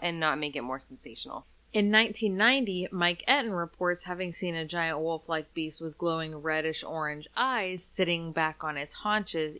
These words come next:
Speaker 2: eating what appeared to be roadkill. He describes that he was eating this animal and holding his prey with his palms facing upward,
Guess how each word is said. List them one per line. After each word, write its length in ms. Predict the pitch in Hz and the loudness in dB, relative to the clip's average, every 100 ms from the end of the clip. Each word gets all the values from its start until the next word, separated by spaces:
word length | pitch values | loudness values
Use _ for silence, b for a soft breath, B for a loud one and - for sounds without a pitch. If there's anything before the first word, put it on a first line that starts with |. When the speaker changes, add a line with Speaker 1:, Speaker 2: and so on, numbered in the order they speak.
| - | -2
Speaker 2:
eating 540 | 247 254 175 165 165 | 0 4 2 0 -4
what 160 | 170 170 | -2 0
appeared 380 | 165 - 165 160 | 0 -2 -2 -2
to 60 | |
be 180 | 156 151 | -6 -4
roadkill. 580 | 147 175 170 - - - - | 0 0 0 -6 -10 -10 -12
He 220 | - 254 | 2 4
describes 680 | 233 220 - 160 156 160 - | 4 0 2 4 4 0 -2
that 360 | 170 156 151 - | 2 4 4 0
he 180 | 175 | -4
was 200 | 170 165 - | -2 -4 -2
eating 320 | 240 277 247 | 0 2 2
this 180 | 196 - | 0 -2
animal 480 | 190 180 196 208 202 | -2 -2 -2 -2 -4
and 160 | 165 | -4
holding 420 | 170 190 202 214 196 | -4 -2 0 0 0
his 220 | 185 - | -4 -6
prey 400 | - 160 170 185 | -2 2 2 2
with 260 | 175 175 | 0 -2
his 140 | 175 160 | -2 -6
palms 420 | - 170 175 170 | 0 2 2 -4
facing 420 | - 170 - 160 | -2 -2 -2 -4
upward, 520 | - 180 - 131 92 | -2 -2 -2 -6 -6